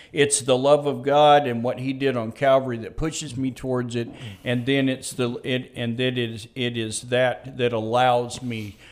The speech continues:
uh, to be able to forgive. I've been loved,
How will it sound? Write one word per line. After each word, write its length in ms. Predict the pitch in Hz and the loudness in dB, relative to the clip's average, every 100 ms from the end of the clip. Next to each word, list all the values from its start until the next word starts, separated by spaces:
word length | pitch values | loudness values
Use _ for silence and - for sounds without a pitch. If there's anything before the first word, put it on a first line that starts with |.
| - - | -18 -8
uh, 100 | 117 | -6
to 180 | 117 117 | -6 -8
be 240 | 117 117 | -6 -4
able 200 | 113 117 | -4 -6
to 100 | - | -12
forgive. 400 | - 110 117 104 | -12 -8 -6 -4
I've 200 | 104 101 | -6 -2
been 200 | 139 143 | 0 2
loved, 480 | 135 135 135 131 | 4 6 4 2